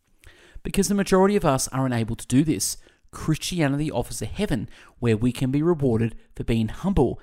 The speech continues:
and submissive in life. This is the reason why Christianity has grown so popular in Europe.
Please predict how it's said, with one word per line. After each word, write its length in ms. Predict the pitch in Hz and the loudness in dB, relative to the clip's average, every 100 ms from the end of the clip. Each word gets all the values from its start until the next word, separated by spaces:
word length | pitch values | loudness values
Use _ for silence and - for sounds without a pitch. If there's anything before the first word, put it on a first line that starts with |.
| - _ | -16 _
and 160 | 120 117 | -4 -2
submissive 580 | - 175 139 107 113 110 | -2 0 0 0 -2 -2
in 160 | 107 | -2
life. 440 | 113 135 139 - - - _ _ _ _ _ _ - _ - | 0 0 -2 -6 -16 -20 _ _ _ _ _ _ -20 _ -6
This 180 | 233 226 | -2 0
is 100 | 233 | 2
the 80 | 202 | 4
reason 300 | 180 175 170 | 4 0 -2
why 160 | 156 | -2
Christianity 640 | 156 - 160 - 160 143 139 | -2 -4 -6 -2 0 2 2
has 200 | 135 139 | 0 -4
grown 260 | - 117 113 | -2 -2 -2
so 200 | 117 113 | -2 -2
popular 420 | - 117 127 117 | 0 0 -2 -4
in 180 | 104 104 | -6 -2
Europe. 380 | 113 117 107 | 2 2 0